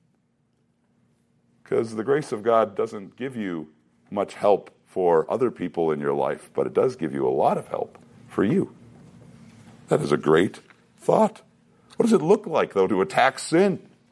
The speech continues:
What does it look like to be at war with your sinful desires? What does it mean to, as the Puritans would say,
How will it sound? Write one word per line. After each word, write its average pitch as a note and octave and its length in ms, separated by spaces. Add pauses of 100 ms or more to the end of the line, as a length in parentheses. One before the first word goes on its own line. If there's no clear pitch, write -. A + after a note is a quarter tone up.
(480)
What - 80
does E3+ 100
it E3 60
look D3+ 340
like A2+ 480 (300)
to C#3+ 100
be C#3+ 200
at C#3 140
war D#3+ 380
with D3+ 160
your C#3+ 120
sinful C#3+ 340
desires? C3+ 520
What D3 180
does D3+ 120
it D3 120
mean C#3 540
to, B2+ 400 (200)
as A#2+ 140
the C3+ 100
Puritans E3 500
would G#2+ 140
say, A2 400